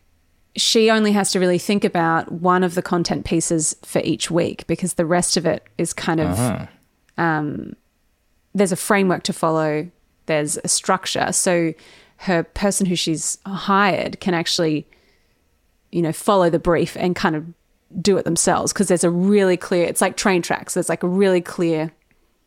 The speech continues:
Speaker 1: model that she's working with.
Speaker 2: This is
Speaker 1: Um,
Speaker 2: good.
Speaker 1: Yeah. So now she, she doesn't,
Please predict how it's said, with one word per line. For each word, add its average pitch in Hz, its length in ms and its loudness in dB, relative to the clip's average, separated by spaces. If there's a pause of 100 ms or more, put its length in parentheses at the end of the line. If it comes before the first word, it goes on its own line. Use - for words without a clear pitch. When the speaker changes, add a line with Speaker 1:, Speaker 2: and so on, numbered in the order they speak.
(140)
Speaker 1:
model 180 400 2
that - 100 -8
she's - 200 -2
working 151 320 -6
with. - 320 -14 (640)
Speaker 2:
This 175 320 2
is 98 120 -4
Speaker 1:
Um, - 60 -10
Speaker 2:
good. 110 200 0 (720)
Speaker 1:
Yeah. 302 220 4
So - 180 2
now 220 300 4
she, 208 480 2
she - 160 0
doesn't, 185 480 -2